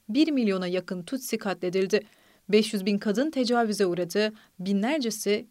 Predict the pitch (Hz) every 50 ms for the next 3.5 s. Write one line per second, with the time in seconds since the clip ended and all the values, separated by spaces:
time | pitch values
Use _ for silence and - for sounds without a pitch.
0 | _ - - 226 262 302 269 220 185 180 180 175 - - 208 196 - 214 196 190
1 | 180 170 190 202 214 208 208 - - - 202 196 - 196 185 180 202 185 - _
2 | _ _ _ _ _ _ - - 240 262 269 262 359 359 359 294 277 254 233 226
3 | 214 240 294 294 294 - 208 202 214 214